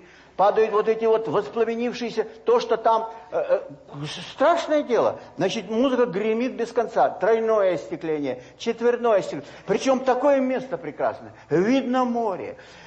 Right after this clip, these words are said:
Ну, прекрасно. И всю ночь я уже не выдержал и пошёл туда посмотреть. Обычно, когда музыка бывает в стороне,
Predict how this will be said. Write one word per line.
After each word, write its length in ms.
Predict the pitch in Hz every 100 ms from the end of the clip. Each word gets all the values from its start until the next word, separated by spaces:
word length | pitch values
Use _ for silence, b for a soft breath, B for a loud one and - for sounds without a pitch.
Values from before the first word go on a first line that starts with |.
| B 151
Ну, 180 | 226
прекрасно. 680 | 247 254 240 240 247 208 -
И 200 | - 208 190
всю 420 | 143 - 240 220
ночь 640 | 180 190 240 269 269 - - B B B
я 320 | 127 196 262
уже 240 | 277 214 226
не 140 | 202
выдержал 640 | 190 233 240 226 240 233 - -
и 100 | 180
пошёл 640 | 208 180 - 175 240 254
туда 460 | 190 117 139 202 202 - -
посмотреть. 680 | 165 - 196 190 127 95 - _ -
Обычно, 500 | 127 214 240 214 202
когда 320 | - 190 214
музыка 260 | 233 214 214
бывает 300 | 196 220 220
в 40 |
стороне, 560 | - 202 214 247 339